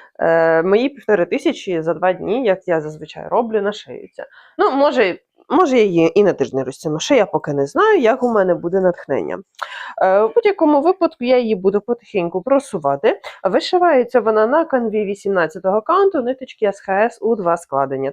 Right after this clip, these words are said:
Тут, е, двадцять шість солідів, без блендів, але дуже класно виходить, чесно, ну, рекомендую. Кому цікаво, в принципі, можна займатися. Можна зробити цю, вишивати схему.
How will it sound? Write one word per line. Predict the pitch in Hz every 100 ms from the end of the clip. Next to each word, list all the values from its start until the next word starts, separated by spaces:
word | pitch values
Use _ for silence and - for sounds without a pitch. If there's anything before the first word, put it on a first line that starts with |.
| -
Тут, | 403 403 - - 196
е, | 196 190 175
двадцять | 190 220 214 170
шість | - 170 -
солідів, | 330 359 339 330
без | 208 170 165
блендів, | 214 349 339 311 - - - -
але | 311 427
дуже | 233 262 240
класно | 170 196 165
виходить, | 135 - 135 127 127
чесно, | 165 147 131 127 -
ну, | 269 - _
рекомендую. | 202 202 196 147 127 90 - _ _ - - _
Кому | - 202 220
цікаво, | - - 392 392 330 294 285 _ _ -
в | - _
принципі, | 208 233 254 247 165
можна | 180 202 196
займатися. | 170 156 147 131 - - _ _ - - _
Можна | 208 208 202
зробити | 185 151 139 -
цю, | - 127 104 82 64 58 64 50 65 175 -
вишивати | 226 269 175 147
схему. | - - 330 440 381